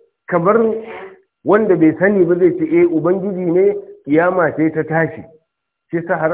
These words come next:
Annabi sallallahu alaihi wasallam ya ce, "Ala inna rabbakum laysa bi'awar." Ubangijinku ba ido ɗaya ne da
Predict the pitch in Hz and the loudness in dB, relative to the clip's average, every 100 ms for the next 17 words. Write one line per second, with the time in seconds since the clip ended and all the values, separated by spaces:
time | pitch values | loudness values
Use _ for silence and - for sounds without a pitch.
0 | 156 147 151 143 151 135 147 147 143 139 | -2 -4 -6 -6 -8 -8 -10 -8 -10 -10
1 | 143 - 135 151 160 151 139 113 85 - | -14 -8 -2 2 4 2 0 -4 -8 -16
2 | - _ _ _ _ - _ _ _ - | -20 _ _ _ _ -20 _ _ _ -4
3 | 175 170 156 139 139 165 127 120 147 - | 0 2 2 2 2 2 -2 -2 -2 -2
4 | 135 127 180 208 160 160 156 165 147 120 | -6 0 0 2 0 0 0 0 -2 -4
5 | 92 - _ _ _ _ _ _ _ _ | -10 -16 _ _ _ _ _ _ _ _
6 | 139 143 190 190 208 190 160 196 254 - | -6 -2 -2 -2 -4 -4 -4 -4 -6 -8
7 | - _ _ _ _ - 120 - 156 135 | -18 _ _ _ _ -6 -4 -4 -6 -8
8 | 101 117 107 90 | -8 -10 -10 -14